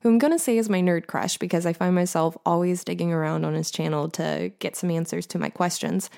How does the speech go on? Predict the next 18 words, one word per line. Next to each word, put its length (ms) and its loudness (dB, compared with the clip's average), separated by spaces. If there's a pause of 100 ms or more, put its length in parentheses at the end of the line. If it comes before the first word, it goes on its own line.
(460)
also 260 2
talks 300 -2
about 220 0
the 60 -2
power 300 0
of 100 -4
visualization. 920 -4 (640)
In 160 6
the 140 6
episode, 520 0
Science-Based 720 0
Mental 240 -2
Training 580 2
and 140 0
Visualization 800 -2
for 160 -4
Improved 380 -6
Learning, 420 0